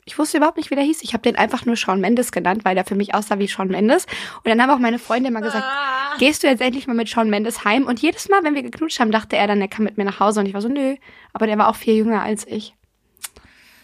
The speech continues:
Speaker 2: Katie, die Heartbreak Queen.
Speaker 1: Ich
Speaker 2: Was
Speaker 1: war
Speaker 2: das
Speaker 1: echt,
Speaker 2: hier so
Speaker 1: war
Speaker 2: rauskommt.
Speaker 1: echt schlimm. Aber dieses, also, das war halt wirklich in,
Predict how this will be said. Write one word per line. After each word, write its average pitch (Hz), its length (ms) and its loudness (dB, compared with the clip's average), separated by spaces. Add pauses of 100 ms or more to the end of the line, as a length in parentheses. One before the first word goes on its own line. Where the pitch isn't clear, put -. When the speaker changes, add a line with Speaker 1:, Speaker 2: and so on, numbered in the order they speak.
(420)
Speaker 2:
Katie, 190 360 -8
die 170 160 -6
Heartbreak 165 520 -4
Queen. 165 520 -10 (200)
Speaker 1:
Ich 208 120 -4
Speaker 2:
Was 175 80 -2
Speaker 1:
war 214 140 6
Speaker 2:
das 208 80 0
Speaker 1:
echt, 226 100 -4
Speaker 2:
hier 170 100 0
so 160 120 -6
Speaker 1:
war 147 200 2
Speaker 2:
rauskommt. - 200 0 (100)
Speaker 1:
echt 170 120 -4
schlimm. 220 420 0
Aber 220 140 4
dieses, 247 440 -2
also, 226 280 -2 (360)
das - 180 0
war 277 120 6
halt 277 200 -2
wirklich 262 360 -6
in, 233 220 -2